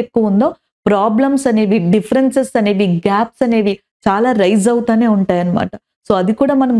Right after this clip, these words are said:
గుర్తుపెట్టుకొని, ఇట్లా గుర్తుపెట్టుకోవాలి తప్ప ఐస్లాండ్ టాప్ లో ఉంది, ఇండియా ఎందుకు ఇక్కడికి రీచ్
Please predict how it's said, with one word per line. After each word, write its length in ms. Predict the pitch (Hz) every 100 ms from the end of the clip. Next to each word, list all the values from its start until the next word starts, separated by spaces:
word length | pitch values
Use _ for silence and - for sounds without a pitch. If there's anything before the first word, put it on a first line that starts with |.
| 208
గుర్తుపెట్టుకొని, 680 | 190 226 226 214 214 220 349 226
ఇట్లా 160 | 220 196
గుర్తుపెట్టుకోవాలి 580 | 202 208 214 - 208 196
తప్ప 160 | 190 - 240 -
ఐస్లాండ్ 400 | 208 220 240 240 233
టాప్ 220 | 202 202 220
లో 40 | 208
ఉంది, 200 | 196 220 240 _ -
ఇండియా 320 | 202 226 262 269 -
ఎందుకు 260 | 214 240 262
ఇక్కడికి 280 | 220 254 247 214
రీచ్ 180 | 233